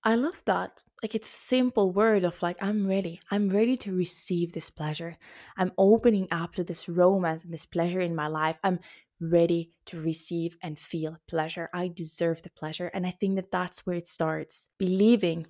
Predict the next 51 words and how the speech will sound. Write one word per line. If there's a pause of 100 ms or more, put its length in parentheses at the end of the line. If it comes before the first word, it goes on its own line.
that
you
deserve
it.
Because
I
feel
like
in
that
good
girl
role, (300)
that
good
person
role,
it's
like,
"Oh,
no,
you're
humble.
You
don't
need
anything. (140)
You
don't
need
anything. (320)
You
just
do,
you
give,
and
you
get
pleasure
by
giving." (840)
Oh
my
God. (120)
Seriously,
that
makes
me
bitch,
like,